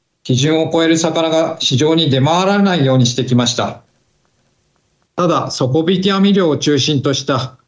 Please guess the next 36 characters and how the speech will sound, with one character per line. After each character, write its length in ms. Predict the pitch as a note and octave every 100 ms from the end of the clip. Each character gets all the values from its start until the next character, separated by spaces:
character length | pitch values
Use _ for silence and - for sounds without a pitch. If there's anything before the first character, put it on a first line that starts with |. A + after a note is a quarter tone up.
| -
福 120 | D3
島 240 | D3 F3
県 220 | F3 D3 C3
の 120 | B2
沿 220 | C3+ D#3+
岸 200 | E3+ F3
漁 100 | F3+
業 200 | F#3 F3
の 100 | C3+
水 240 | B2 A#2+ C#3
揚 100 | D3+
げ 140 | E3
量 180 | D3+ B2
は、 320 | A2 G#2 - _ _ _
原 180 | C#3 C#3
発 260 | F3+ G#3+ E3+
事 100 | E3
故 140 | F#3
前 200 | F3+ F#3
の 300 | C#3+ B2+ B2+ -
二 120 | B2
十 140 | B2
パ 220 | D#3+ F#3+ F#3+
ー 40 |
セ 120 | G3
ン 80 | F3+
ト 80 | F#3
ほ 80 | F#3+
ど 100 | G3
し 100 | -
か 120 | D3+
あ 60 |
り 80 | A#2+
ま 120 | A#2+
せ 160 | A#2+ B2+
ん。 180 | A2+